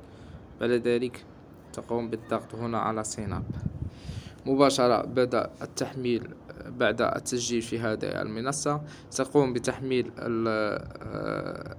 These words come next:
هذا الإيدروب أو هذه المنصة من على، آه، أو التطبيق الخاص بهذه المنصة من على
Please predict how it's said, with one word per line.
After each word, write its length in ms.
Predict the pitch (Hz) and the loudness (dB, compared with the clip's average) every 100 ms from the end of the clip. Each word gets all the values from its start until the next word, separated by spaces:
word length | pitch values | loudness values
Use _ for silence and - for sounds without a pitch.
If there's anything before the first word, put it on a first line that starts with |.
| - | -10
هذا 540 | - 127 120 110 - | -2 0 2 0 0
الإيدروب 840 | 117 117 110 110 123 123 120 110 - - - | -2 -2 -2 -2 0 0 0 -2 -4 -6 0
أو 140 | 123 | 2
هذه 560 | 120 127 120 113 117 120 | 2 -2 0 0 0 -2
المنصة 600 | 120 117 117 - 113 107 - | -2 -4 -4 -2 -2 -2 -4
من 140 | 120 | -4
على، 440 | 110 117 110 - 113 117 | 0 2 0 -2 -6 -4
آه، 600 | 107 107 104 104 - - - - - - - - - - - - | -2 -2 -2 -4 -4 -6 -10 -18 -18 -18 -16 -14 -10 -12 -8 2
أو 140 | 123 | 2
التطبيق 480 | 120 135 135 143 127 | 2 -2 2 2 2
الخاص 360 | - 139 123 - | 0 2 2 2
بهذه 200 | 123 117 | 0 0
المنصة 400 | 117 113 - 113 | -4 -4 -4 -2
من 120 | 104 | 2
على 320 | 110 110 | 2 2